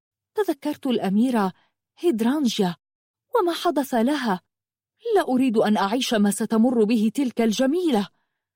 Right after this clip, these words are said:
لا أريد أن أراه بعيني. راودني شعور بالذنب كاد يقتلني. شعرت بالوحدة وسرت معهم مشتت الفكر ثائر الوجدان، أسيرا لشخوص رواية مقيتة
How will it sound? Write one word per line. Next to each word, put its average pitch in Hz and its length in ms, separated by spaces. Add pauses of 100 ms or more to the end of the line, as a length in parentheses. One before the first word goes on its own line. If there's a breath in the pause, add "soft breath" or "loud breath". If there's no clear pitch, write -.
(340)
لا 220 240
أريد 302 440
أن 220 240
أراه 262 420
بعيني. 208 580 (520)
راودني 196 500
شعور 202 440
بالذنب 196 480
كاد 254 400
يقتلني. 202 840 (500 soft breath)
شعرت 320 400
بالوحدة 214 640
وسرت 254 480
معهم 240 500
مشتت 269 480
الفكر 220 520
ثائر 254 560
الوجدان، 202 640 (340 loud breath)
أسيرا 330 400
لشخوص 226 600
رواية 247 640
مقيتة 262 880